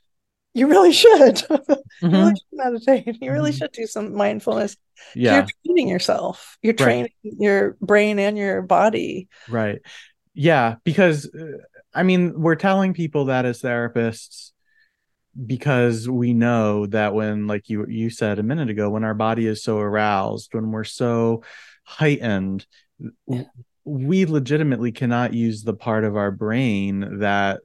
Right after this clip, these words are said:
Speaker 2: will kind of help us solve a problem.
Speaker 1: Right. We don't even have access to
Speaker 2: We
Speaker 1: it
Speaker 2: don't
Speaker 1: if
Speaker 2: have
Speaker 1: we're
Speaker 2: access
Speaker 1: that
Speaker 2: to it.
Speaker 1: anxious. Yeah.
Speaker 2: Right. So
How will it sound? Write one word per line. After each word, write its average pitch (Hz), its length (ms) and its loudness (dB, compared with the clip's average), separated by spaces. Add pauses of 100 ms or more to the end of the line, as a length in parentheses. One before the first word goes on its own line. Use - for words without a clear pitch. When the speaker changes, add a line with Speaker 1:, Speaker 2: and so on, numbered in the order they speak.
Speaker 2:
will 104 540 -4
kind 104 240 -4
of 95 80 -6
help 104 200 -8
us 95 160 -6
solve 95 300 -2
a 95 80 -8
problem. 98 340 2
Speaker 1:
Right. 78 200 0 (100)
We 220 80 0
don't 233 220 4
even 214 160 0
have 190 180 2
access 175 540 2
to - 100 -4
Speaker 2:
We 135 60 6
Speaker 1:
it - 20 8
Speaker 2:
don't 143 120 4
Speaker 1:
if 147 40 0
Speaker 2:
have 147 140 0
Speaker 1:
we're 143 60 0
Speaker 2:
access 175 380 2
Speaker 1:
that 180 120 -2
Speaker 2:
to - 80 -6
it. - 140 -8
Speaker 1:
anxious. - 440 -8
Yeah. - 440 -8
Speaker 2:
Right. 127 280 0
So 143 400 2